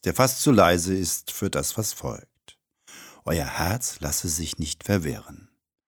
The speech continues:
Genau das ist die Lage. Alles ist in Bewegung.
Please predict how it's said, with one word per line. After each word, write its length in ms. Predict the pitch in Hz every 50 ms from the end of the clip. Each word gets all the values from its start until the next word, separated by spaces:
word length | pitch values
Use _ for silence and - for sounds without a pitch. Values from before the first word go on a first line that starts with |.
| _ _ _ - - - - -
Genau 260 | - 110 110 123 156
das 200 | 143 113 104 -
ist 240 | 123 117 - - -
die 80 | 131 117
Lage. 520 | 90 80 67 62 - - - - 69 71 - - _ _ _ _ _
Alles 340 | - 113 123 120 113 - -
ist 220 | 113 - - -
in 120 | 95 92 82
Bewegung. 640 | 90 87 76 76 71 58 - 58 60 55 - -